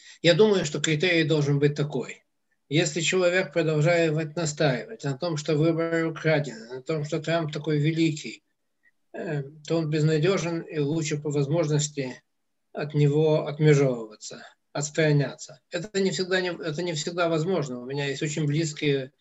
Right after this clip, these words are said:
родственники, близкие друзья, от которых я всё-таки при всей неприязни к их политической позиции не могу отдел-, отделиться. Но вот люди подальше, я от них отделяюсь.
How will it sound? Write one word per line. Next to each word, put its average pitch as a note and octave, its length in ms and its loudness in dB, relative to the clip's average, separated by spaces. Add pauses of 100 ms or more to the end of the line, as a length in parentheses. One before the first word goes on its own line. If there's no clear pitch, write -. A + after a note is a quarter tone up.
(540)
родственники, D#3 640 0
близкие D3 480 0
друзья, C#3 400 0
от D3+ 100 -10
которых C#3 380 -6
я C#3 80 -6
всё-таки D3+ 420 -6
при C#3+ 180 -8
всей C3+ 480 -4 (600)
неприязни D3+ 580 2
к C3+ 120 -2
их C3 100 -16
политической C#3 960 -4
позиции C#3+ 400 -2
не C#3+ 80 2
могу C3+ 400 0 (340)
отдел-, A#2+ 500 -12
отделиться. B2+ 600 -10
Но D3+ 200 -6
вот D3+ 180 -8 (360)
люди E3 180 -4
подальше, D3+ 480 -6
я B2 140 -12
от - 120 -18
них C#3 180 -6
отделяюсь. A#2 760 -14